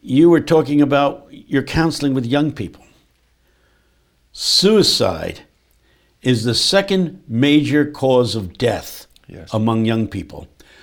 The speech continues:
Speaker 1: More than three quarters of the suicides among teenagers are suicides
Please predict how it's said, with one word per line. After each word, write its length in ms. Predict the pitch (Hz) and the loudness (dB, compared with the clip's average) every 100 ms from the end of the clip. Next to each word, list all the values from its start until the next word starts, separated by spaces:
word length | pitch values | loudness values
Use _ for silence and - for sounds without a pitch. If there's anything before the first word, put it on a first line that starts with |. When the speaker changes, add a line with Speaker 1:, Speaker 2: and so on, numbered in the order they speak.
| - _ _ _ _ | -20 _ _ _ _
Speaker 1:
More 260 | 113 143 156 | 0 4 4
than 440 | 147 139 135 - _ _ _ _ | 4 2 -2 -8 _ _ _ _
three 300 | - 196 226 | -2 0 0
quarters 640 | - 208 214 120 69 - - _ _ _ _ _ _ _ _ _ _ _ _ _ | -2 -4 -4 -4 -8 -12 -14 _ _ _ _ _ _ _ _ _ _ _ _ _
of 200 | 127 131 | -2 0
the 140 | 127 123 | 2 0
suicides 920 | - - 208 170 - 123 120 117 123 | 0 2 4 2 2 2 2 0 0
among 340 | 127 127 123 | 2 0 -2
teenagers 880 | - 196 151 95 - - - - - _ _ _ _ _ _ _ _ _ _ _ - | -2 0 2 0 -6 -14 -12 -12 -12 _ _ _ _ _ _ _ _ _ _ _ -2
are 120 | 127 | 0
suicides 920 | 123 180 185 - 131 123 120 107 - | 0 4 4 4 0 2 2 -2 -10